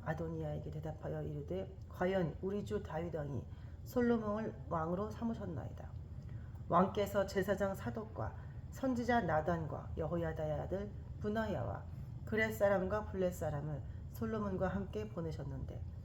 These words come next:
그들 무리가 왕의 노새에 솔로몬을 태우다가,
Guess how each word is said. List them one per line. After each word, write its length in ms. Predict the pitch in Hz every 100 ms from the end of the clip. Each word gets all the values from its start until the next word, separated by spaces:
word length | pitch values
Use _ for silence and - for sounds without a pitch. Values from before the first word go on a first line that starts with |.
| - - - -
그들 320 | 233 254 240
무리가 500 | 170 160 151 151 -
왕의 400 | 147 160 175 170
노새에 500 | 156 160 - 156 185
솔로몬을 560 | 185 226 214 202 196 226
태우다가, 560 | - 208 - - -